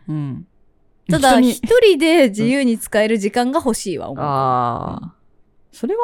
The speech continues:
Speaker 1: あんまないんだよな、私。
Speaker 2: うんふん。
Speaker 1: 一人でいなきゃいけないみたいな。
Speaker 2: それ言ってるよね。一人で大丈夫だよね。
Speaker 1: うん。
Speaker 2: 私は一人で時間ないと死ぬな。
Speaker 1: だって、私、多分この一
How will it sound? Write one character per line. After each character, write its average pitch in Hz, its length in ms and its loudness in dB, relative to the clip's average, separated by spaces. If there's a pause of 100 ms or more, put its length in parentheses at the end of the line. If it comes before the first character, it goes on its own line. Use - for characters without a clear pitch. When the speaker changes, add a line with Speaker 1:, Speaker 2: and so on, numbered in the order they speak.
Speaker 1:
あ 453 40 -6
ん - 20 -14
ま 440 80 -6
な 440 120 -8
い 403 40 -10
ん 294 60 -6
だ 180 60 2
よ 151 40 2
な、 135 100 -4
私。 - 420 -12 (280)
Speaker 2:
う 220 60 -4
ん 233 60 -2
ふ 262 120 -4
ん。 233 160 -8
Speaker 1:
一 - 260 -12
人 151 120 -6
で 139 100 -4
い 139 60 -4
な 139 100 -6
き - 80 -12
ゃ 127 40 -8
い 120 40 -14
け 127 120 -10
な 117 120 -10
い - 40 -14
み - 120 -16
た - 140 -16
い - 40 -18
な。 - 80 -20 (600)
Speaker 2:
そ 240 60 -12
れ 240 140 -10
言 220 80 -10
っ 214 40 -16
て 233 140 -8
る 247 60 -2
よ 185 120 -8
ね。 156 100 -16
一 - 220 -14
人 220 180 -12
で 208 120 -8
大 190 200 -8
丈 180 120 -14
夫 - 40 -14
だ - 100 -18
よ - 60 -20
ね。 98 180 -20 (140)
Speaker 1:
う 147 80 -8
ん。 139 380 -6 (760)
Speaker 2:
私 214 140 -16
は 220 80 -12
一 - 160 -20
人 240 180 -8
で 165 220 -16
時 - 160 -20
間 - 540 -18
な 175 160 -14
い 160 40 -18
と - 160 -20
死 - 160 -20
ぬ 160 160 -14
な。 160 320 -14 (580)
Speaker 1:
だ 104 100 -6
っ - 20 -18
て、 - 80 -6
私、 151 220 -8
多 294 120 -2
分 196 160 -2
こ 170 160 -6
の 247 380 0 (920)
一 180 120 -10